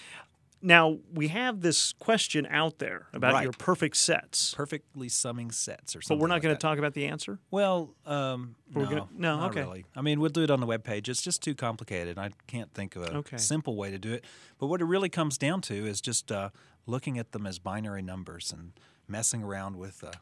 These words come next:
Speaker 2: the digits that you get from that.
Speaker 1: Okay.
Speaker 2: So it's not too bad. We got a bunch
Speaker 1: All right.
Speaker 2: of answers and
Speaker 1: Good.
Speaker 2: put
Speaker 1: Thanks
Speaker 2: them
Speaker 1: for
Speaker 2: on the web.
Speaker 1: everyone. And, uh, again, uh, thanks also to the people who sent in the terms for those times of day.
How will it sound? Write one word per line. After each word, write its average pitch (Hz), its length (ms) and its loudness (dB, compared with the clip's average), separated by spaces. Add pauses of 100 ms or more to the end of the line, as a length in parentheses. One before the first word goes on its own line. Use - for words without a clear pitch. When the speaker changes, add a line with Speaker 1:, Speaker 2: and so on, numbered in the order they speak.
(140)
Speaker 2:
the 95 100 -10
digits 85 460 -6
that - 160 -10
you 85 60 -10
get 80 220 -12
from 87 140 -14
that. 85 200 -14 (540)
Speaker 1:
Okay. 151 200 -6
Speaker 2:
So 147 160 -4
it's - 240 -6 (400)
not 120 100 -6
too 110 80 -10
bad. 117 180 -6
We 143 100 -8
got 113 180 -4
a - 20 -10
bunch 104 200 -4
Speaker 1:
All - 40 -4
right. 110 80 -4
Speaker 2:
of 113 40 -6
answers 165 360 -6
and 415 80 2
Speaker 1:
Good. - 220 -4 (540)
Speaker 2:
put 156 100 -12
Speaker 1:
Thanks 170 180 0
Speaker 2:
them 113 40 -6
Speaker 1:
for 180 60 2
Speaker 2:
on 202 40 4
the 226 80 4
web. 208 80 2
Speaker 1:
everyone. 131 260 -4 (380)
And, 151 240 0
uh, 160 160 6
again, 175 440 2 (500)
uh, 147 200 4
thanks 156 360 -4
also 143 440 -2
to 135 140 -10
the 127 60 -12
people 143 300 -4
who 139 120 -4
sent 143 180 -4
in 135 120 -4
the 127 60 -4
terms 143 440 -2
for - 120 -6
those 123 200 -4
times 143 420 -6
of 120 100 -12
day. 156 380 2